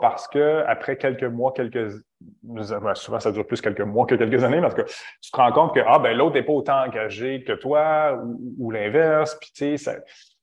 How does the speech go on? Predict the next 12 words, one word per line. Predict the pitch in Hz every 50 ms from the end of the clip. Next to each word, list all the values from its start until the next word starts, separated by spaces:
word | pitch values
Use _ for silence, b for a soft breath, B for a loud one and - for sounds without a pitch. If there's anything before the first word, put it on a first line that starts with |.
| _ _ _ _ _ _
c'est, | - - - - - - - -
j'ai | 120 117 135
vu | 127 165
beaucoup | 175 143 156 151 -
plus | 143 185 208 196 160 131
de, | 127 113 - - -
d'exemples | 127 123 101 104 131 147 151 - 147 143
ne | 117 113
pas | 107 - - 170 165
fonctionner | - 143 131 113 - - 117 110 110 120 135 131
que | - - 117
fonctionner. | - - 113 107 - - 113 101 95 101 120 156